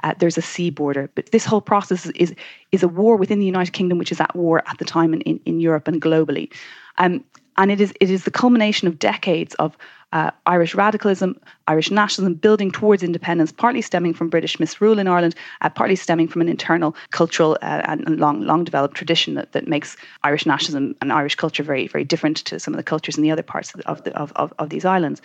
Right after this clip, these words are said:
So it's, it's important to think of it in the, in the, in those ways. The group who are launching the rising are very, very small.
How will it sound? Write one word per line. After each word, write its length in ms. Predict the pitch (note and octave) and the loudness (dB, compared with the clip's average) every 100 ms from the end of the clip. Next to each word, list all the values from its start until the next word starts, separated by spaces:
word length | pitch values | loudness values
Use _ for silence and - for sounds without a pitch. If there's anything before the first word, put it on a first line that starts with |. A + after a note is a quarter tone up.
| - - - _ | -20 -20 -20 _
So 240 | - B3+ - - | 0 0 2 -2
it's, 160 | A3+ B3 - | 2 2 2
it's 120 | A#3 | -2
important 300 | A3+ G#3+ B3+ | 0 0 2
to 60 | A3+ | 0
think 340 | - A#3 A3+ | 0 0 2
of 80 | G#3+ | 2
it 60 | G3+ | 0
in 100 | F#3 | 0
the, 180 | F3+ - | 0 0
in 140 | E3+ | -2
the, 120 | - | 0
in 140 | F3 F3 | 0 2
those 220 | E3+ F3+ | 0 0
ways. 340 | F3+ E3+ - - - - | 0 0 -4 -12 -18 -4
The 60 | |
group 480 | F#3 A3 D4 F4+ - - - | 0 4 4 4 -4 -20 -4
who 120 | G#3+ G#3 | 2 4
are 100 | G3 | 4
launching 460 | G3 A#3 - A3+ | 4 2 2 0
the 120 | F#3+ | 0
rising 520 | E3+ F3+ F3+ D#3+ D3+ - _ - | 0 2 2 2 -2 -4 _ 0
are 160 | F3+ | 0
very, 380 | E3+ G3+ G#3 G#3+ | 2 2 4 4
very 260 | G3+ F3 D#3+ | 4 2 0
small. 440 | - D3+ C#3 | -2 0 0